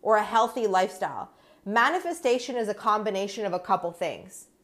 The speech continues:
It first starts with believing you can do it. It first starts with stop comparing yourself to what other people are doing.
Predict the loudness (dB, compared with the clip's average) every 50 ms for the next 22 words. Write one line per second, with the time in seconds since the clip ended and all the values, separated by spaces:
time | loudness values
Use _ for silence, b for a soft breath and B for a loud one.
0 | _ _ _ _ _ _ _ _ _ _ 2 2 4 2 2 2 2 0 2 4
1 | 4 4 4 2 -2 -4 0 0 0 0 0 -2 0 0 -2 -2 -2 -4 -6 -10
2 | -12 -4 -2 0 0 0 0 -2 -2 -2 0 -2 -2 -4 -8 -14 -20 _ _ b
3 | b b b b b -8 -4 0 0 0 0 -2 -4 0 2 2 2 2 0 -4
4 | -10 -10 -10 -14 -18 -6 2 6 6 6 6 4 -2 -6 -6 -4 -2 0 0 0
5 | 0 -2 -4 -4 -4 0 2 2 2 2 -2 0 0 0 2 2 0 -2 -2 -2
6 | -4 -4 -8 -6 -4 -2 -2 -2 -2 -4 -4 -4 -4 -4 -6 -8